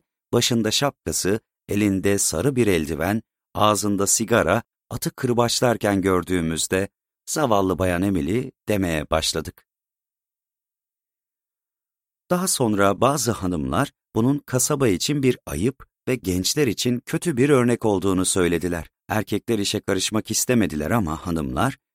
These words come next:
psikoposu Emily ile konuşmaya zorladılar. Aralarında nasıl bir konuşma geçtiğini hiç anlatmadı ama bir daha Emily'ye gitmeyi reddetti.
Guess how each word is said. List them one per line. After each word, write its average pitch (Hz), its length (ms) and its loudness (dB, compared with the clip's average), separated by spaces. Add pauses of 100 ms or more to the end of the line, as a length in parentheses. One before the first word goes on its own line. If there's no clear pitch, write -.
psikoposu 110 800 -4
Emily 123 360 2
ile 110 140 0
konuşmaya 101 560 -2
zorladılar. 82 640 -2 (260)
Aralarında 90 640 0
nasıl 127 340 -2
bir 107 140 -2
konuşma 98 440 -2
geçtiğini 82 600 -2
hiç - 240 -2
anlatmadı 120 580 0
ama 95 340 0 (360)
bir 151 200 0
daha 80 340 -2
Emily'ye 120 400 2
gitmeyi 107 500 -2
reddetti. 92 580 -2